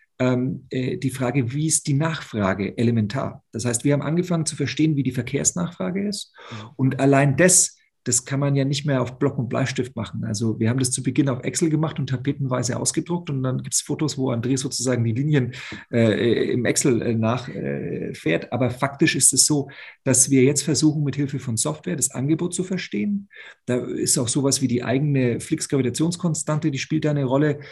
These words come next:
Speaker 1: weil wenn wir in ein neues Land gehen, das wir noch nicht kennen, dann, dann ist es schon so, dass die Software einen grundsätzlichen Vorschlag macht. Die weiß natürlich, wie ist da die Statistik, äh, wie ist da der Wettbewerb, wie ist die, sind die Gegebenheiten im Land und kann dann sagen, das ist so mal ein grober Vorschlag. Und dann iterieren wir mit Hilfe von Software ein gewisses Netz,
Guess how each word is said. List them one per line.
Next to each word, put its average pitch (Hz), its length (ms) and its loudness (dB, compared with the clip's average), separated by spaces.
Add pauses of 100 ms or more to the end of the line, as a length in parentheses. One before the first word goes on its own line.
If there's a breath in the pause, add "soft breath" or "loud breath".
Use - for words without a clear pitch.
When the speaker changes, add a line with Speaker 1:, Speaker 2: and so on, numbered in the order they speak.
(200 loud breath)
Speaker 1:
weil 120 320 2
wenn 123 160 2
wir 127 80 6
in 120 60 6
ein 120 40 4
neues 120 280 0
Land 151 180 -2
gehen, 160 120 0
das 131 120 0
wir 135 80 -2
noch 117 100 0
nicht 113 220 -2
kennen, 151 240 0
dann, 127 300 -2
dann 117 160 0
ist 113 100 -2
es 113 60 -4
schon 135 160 -4
so, 131 80 -4
dass 127 120 0
die - 100 -4
Software - 340 0
einen 110 80 2
grundsätzlichen 123 500 0
Vorschlag - 400 -4
macht. - 300 -4 (340 loud breath)
Die 110 100 -2
weiß 117 220 2
natürlich, 123 480 -2
wie 123 80 2
ist - 160 2
da 120 60 2
die 117 100 2
Statistik, 139 720 0
äh, 120 180 0 (100)
wie 123 100 2
ist - 180 0
da 117 60 0
der 113 120 0
Wettbewerb, 131 540 0
wie 120 80 2
ist - 240 -4
die, 123 240 0
sind 131 140 2
die 113 60 0
Gegebenheiten 127 380 0
im 107 100 2
Land 156 280 2 (320 loud breath)
und 123 100 0
kann 135 160 2
dann 131 120 4
sagen, 123 240 2
das 120 140 0
ist - 100 0
so 135 80 0
mal 127 120 2
ein 117 80 2
grober 120 320 4
Vorschlag. 175 540 -2 (300 loud breath)
Und 123 120 -4
dann 131 140 4
iterieren 135 480 4
wir 156 80 8
mit 135 140 0
Hilfe 135 180 -2
von 120 180 -6
Software 147 340 0
ein 120 80 0
gewisses 123 400 -2
Netz, 196 340 2